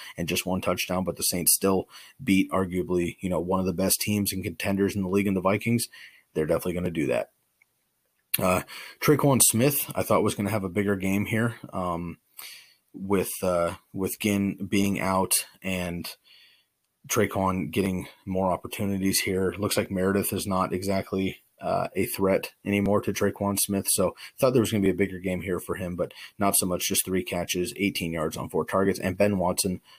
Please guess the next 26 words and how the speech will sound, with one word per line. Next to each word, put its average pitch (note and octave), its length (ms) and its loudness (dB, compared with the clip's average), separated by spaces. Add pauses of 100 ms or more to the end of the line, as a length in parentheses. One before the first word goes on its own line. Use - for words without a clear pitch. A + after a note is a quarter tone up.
(160)
no F#2 300 4
catches E2 480 -2
here - 300 -4
at D#2+ 260 -2
all. - 280 0 (1700)
Moving A#2+ 240 8
on D3 180 6
to B2 120 6
the G#2 100 6
last G#2 320 2
game G#2+ 320 2 (180)
of G#2 260 2
the G#2 80 0
day, C3 400 2 (1080)
or F2 180 -2
of F2+ 180 -6
the F#2 120 -2
weekend, F#2+ 540 2
really. G#2+ 480 4
Uh, F2 300 2
last G#2+ 300 0
night, A#2 240 0 (580)
the F#2+ 400 0
New G2 180 0
England A#2+ 260 2
Patriots A2+ 720 2